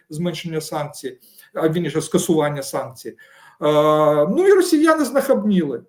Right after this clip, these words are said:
Вони почали вимагати більшого. Ну, у Трампа це зрозуміли і сказали: «Ну, раз так, не хочеться по-хорошому, буде по-поганому», як сказав Трамп.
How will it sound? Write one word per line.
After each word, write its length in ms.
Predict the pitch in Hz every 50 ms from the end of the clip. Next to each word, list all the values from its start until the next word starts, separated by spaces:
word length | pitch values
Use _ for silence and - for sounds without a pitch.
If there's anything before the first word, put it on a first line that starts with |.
| _ -
Вони 180 | 220 233 294 294
почали 340 | - 226 - - 233 247 233
вимагати 480 | 214 226 208 202 196 - 175 - 180
більшого. 640 | 156 143 139 123 107 107 - 120 107 110 110 107 - _ - - _ _ _ _ _ _
Ну, 200 | 262 302 311 262
у 40 | -
Трампа 320 | - 262 254 202 185 220
це 140 | - - 233
зрозуміли 600 | 196 240 240 226 233 277 285 330 339 320 294 269 247 233 233 233 233 240 233 233
і 40 | 226
сказали: 520 | 226 - 247 214 185 196 180 160 185 220 277
«Ну, 240 | 277 247 214 196 190 190 196 190 180 - 185 185 - _ _ -
раз 280 | - 208 220 220 - -
так, 240 | - 277 277 277 233
не 80 | 220
хочеться 380 | 214 220 233 208 - - - 196
по-хорошому, 960 | 196 208 185 226 226 269 277 233 - - 220 190 185 180 165 147 151 156 151 -
буде 240 | 175 160 208 202 208
по-поганому», 760 | 202 202 180 - 165 139 131 123 110 110 110 113 113 107 110 _ _ -
як 100 | - -
сказав 380 | - - - 135 135 135 135 -
Трамп. 300 | - 120 117 110 107 104